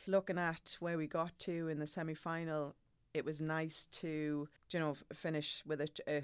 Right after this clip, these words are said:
championship, um, and to have a second one. You know, it's a, it's a massive honour, and to be with that special group. Um, it i-, it is a, it is a funny tournament because you had so much change and with such little time. I know,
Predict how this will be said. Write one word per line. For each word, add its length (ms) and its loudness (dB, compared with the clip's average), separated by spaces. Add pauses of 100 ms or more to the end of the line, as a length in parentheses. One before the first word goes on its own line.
(120)
championship, 600 -4 (180)
um, 580 -2 (480)
and 140 -2
to 80 -4
have 200 -4
a 40 -4
second 420 -2
one. 320 0
You 80 -4
know, 240 0
it's 220 -4
a, 60 -2 (140)
it's 160 -6
a 40 -4
massive 420 -2
honour, 200 0
and 100 -2
to 80 -10
be 240 -2
with 220 -4
that 180 -6
special 340 -2
group. 340 -4 (560)
Um, 640 2 (1500)
it 120 2
i-, 200 6
it 120 2
is 220 4
a, 60 -2 (140)
it 80 4
is 220 4
a 40 -6
funny 220 0
tournament 300 2
because 280 -2
you 80 -2
had 200 0
so 140 0
much 220 -2
change 360 0
and 100 -2
with 100 -2
such 340 -4
little 200 0
time. 360 0
I 100 0
know, 320 2